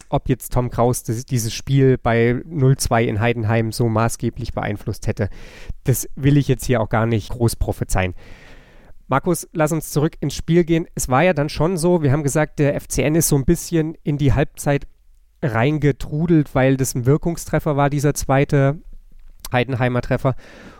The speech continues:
Und dann hatte ich schon das Gefühl, dass sie nach der Pause noch mal wollten. Also wir haben da,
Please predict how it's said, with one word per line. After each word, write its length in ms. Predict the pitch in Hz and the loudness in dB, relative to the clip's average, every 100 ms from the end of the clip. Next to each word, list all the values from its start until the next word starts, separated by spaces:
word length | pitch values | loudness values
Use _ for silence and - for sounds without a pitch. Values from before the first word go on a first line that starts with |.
| - | -4
Und 520 | 156 135 135 131 - - - - - _ _ _ _ _ _ - - | 2 4 4 0 -6 -12 -18 -20 -20 _ _ _ _ _ _ -10 -2
dann 140 | 127 | 0
hatte 160 | 156 202 | 0 -2
ich 80 | |
schon 160 | - 180 | -2 0
das 160 | 226 - | 0 -2
Gefühl, 300 | 202 202 196 | -2 0 0
dass 140 | 175 | 2
sie 80 | 165 | 2
nach 160 | 156 | 2
der 120 | 175 175 | 2 0
Pause 300 | - 156 151 | 2 2 4
noch 140 | 143 | 2
mal 200 | 135 120 | 4 4
wollten. 400 | 107 107 - - - | 4 0 -2 -14 -12
Also 540 | - 123 117 123 123 120 | -2 0 2 2 2 2
wir 100 | 120 | 2
haben 160 | 156 | 2
da, 340 | 151 143 143 | 2 4 2